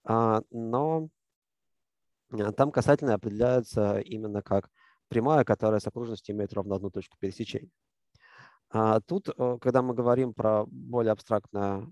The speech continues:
понятие, связанное с касательной функцией, а, м, такого определения мы позволить себе все-таки не можем, потому что, а, касательная может пересекать, а, график функций в, ну, в общем, в разном количестве точек, да, можно себе представить какой-нибудь вот такой вот график,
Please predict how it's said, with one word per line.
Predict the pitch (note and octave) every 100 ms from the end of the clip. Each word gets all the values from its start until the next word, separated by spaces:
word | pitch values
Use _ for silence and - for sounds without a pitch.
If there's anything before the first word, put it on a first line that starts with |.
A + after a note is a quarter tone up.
| F3+ A#2 -
понятие, | A2 G2+ G2 G#2+
связанное | - G#2+ G#2
с | G2+
касательной | - G#2+ - A#2+
функцией, | - A3 - A2+ A#2 _ - - - _ -
а, | G#2+ G#2+ G#2
м, | - - C3+ C3 C3+
такого | B2+ F#3 E3+
определения | C3+ C#3+ D#3 B2
мы | A#2+ B2 B2
позволить | A#2 A2+ B2 A#2+
себе | - A#2
все-таки | A#2+ - B2+
не |
можем, | C#3+ G#3 D3+ A2+
потому | G#2+ G#2 C#3
что, | - A#2 - _ _ _ _ _ -
а, | G#2 G#2
касательная | - G2+ D3+ - A2+
может | G#2 A2+ A2+ G#2+
пересекать, | - G2 - G2+ G2+ G2+ - -
а, | G2+ F#2+ F#2+ G2 G2 - _
график | G#2+ G2 - -
функций | C3 A#2+ G2+
в, | - _ _ -
ну, | G#2
в | -
общем, | - G2 _ _ - - - - _ _ -
в |
разном | B2 A2+ G#2+
количестве | G2+ G2+ -
точек, | G#2 G3+ - A2
да, | A2 B2+
можно | A#2 G#2+
себе | G2
представить | G#2 - G2
какой-нибудь | G2 G2+ G2 -
вот | F#2+
такой | G2+ G#2
вот | F#2+ G2
график, | B2 G3 -